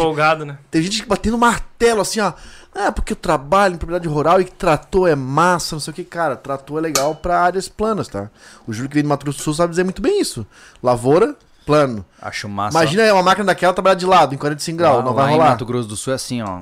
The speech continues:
Speaker 3: O cara tem uma B M W, ele é um nada. Agora ele tem uma colheitadeira,
Speaker 2: Ele é
Speaker 3: Ah, o
Speaker 2: foda.
Speaker 3: bicho é brabo.
Speaker 2: Ele é boy.
Speaker 3: Ah, o bicho é brabo.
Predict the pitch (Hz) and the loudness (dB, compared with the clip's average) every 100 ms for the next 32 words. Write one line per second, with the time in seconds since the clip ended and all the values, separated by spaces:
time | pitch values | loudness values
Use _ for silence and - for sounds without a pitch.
0 | - 104 101 104 104 104 - 117 117 110 | -14 -20 -10 -4 -2 -2 -4 -8 -6 -4
1 | 107 104 95 120 135 101 104 147 180 156 | -4 -4 -2 -2 -2 -8 -8 -10 -8 -8
2 | 98 113 95 87 - 98 107 107 117 113 | -6 -8 -10 -12 -10 -6 -6 -4 -4 -6
3 | - 107 123 165 139 98 98 127 123 98 | -6 -4 -4 -4 -6 -4 -4 -2 -2 -6
4 | - _ 113 117 110 - - 95 95 - | -12 _ -4 -2 -4 -6 -4 -2 0 0
5 | 151 160 160 127 135 143 131 110 - 113 | 0 2 2 2 2 4 4 2 0 0
6 | 110 104 - 143 165 123 | 2 0 0 0 2 0